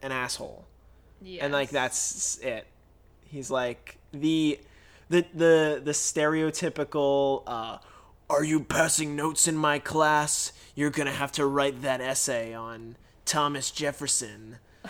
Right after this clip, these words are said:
Speaker 1: and about how all men are created equal because you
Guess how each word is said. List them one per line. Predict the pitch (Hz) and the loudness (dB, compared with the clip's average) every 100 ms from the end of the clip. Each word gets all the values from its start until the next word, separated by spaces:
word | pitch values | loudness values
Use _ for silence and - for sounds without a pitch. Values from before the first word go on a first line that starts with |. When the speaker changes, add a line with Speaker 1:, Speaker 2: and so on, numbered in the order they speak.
| - _ - | -20 _ -8
Speaker 1:
and | 139 | -4
about | 131 135 120 | 0 0 0
how | - 131 123 - | 2 4 2 0
all | 135 131 131 | 0 2 2
men | 127 123 131 | 0 -4 -4
are | 123 | -4
created | - 143 131 123 123 | -4 -2 0 0 -2
equal | 135 127 123 107 110 | -4 -4 -8 -8 -8
because | 107 135 147 123 | -6 -6 -6 -6
you | 131 | -6